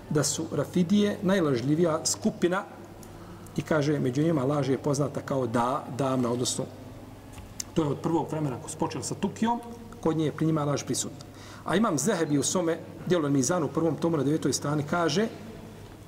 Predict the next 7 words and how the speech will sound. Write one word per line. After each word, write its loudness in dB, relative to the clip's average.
kaže, 2
a, 0
"Bel 4
ke-, 0
belil 4
kezibu 4
šiaruhum, 2